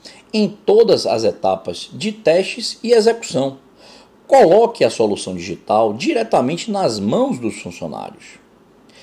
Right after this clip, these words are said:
Avalie a cultura da empresa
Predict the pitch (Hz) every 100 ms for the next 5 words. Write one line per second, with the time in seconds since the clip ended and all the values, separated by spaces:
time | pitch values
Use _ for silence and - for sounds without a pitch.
0 | - - - 113 107 120 110 90 170 214
1 | 113 - _ _ _ 147 - 190 - 226
2 | 269 226 135 110 - 95 92 85 85